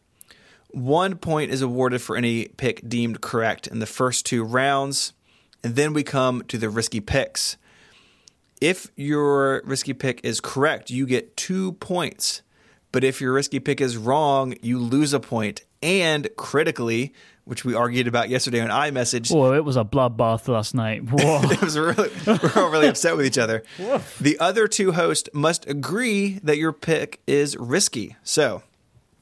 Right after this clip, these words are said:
Speaker 1: there's that. Uh, those are the rules. But Federico threw in a twist. The winner of this gets to go first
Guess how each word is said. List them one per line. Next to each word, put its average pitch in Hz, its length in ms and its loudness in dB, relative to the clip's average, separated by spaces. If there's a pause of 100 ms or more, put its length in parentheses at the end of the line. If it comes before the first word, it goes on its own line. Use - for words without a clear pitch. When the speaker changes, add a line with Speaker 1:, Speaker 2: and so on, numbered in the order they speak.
(380)
Speaker 1:
there's 120 240 0
that. 127 400 -2 (500)
Uh, - 60 2
those 135 160 4
are 135 60 0
the 131 100 2
rules. 123 440 2
But 107 180 -4
Federico 135 500 2
threw 127 240 0
in 123 80 2
a 113 80 0
twist. 135 500 0 (320)
The 135 180 0
winner 135 560 2 (100)
of 117 220 -2
this 131 480 0 (520)
gets 131 440 0 (180)
to 127 600 0 (500)
go 113 460 2
first - 640 -2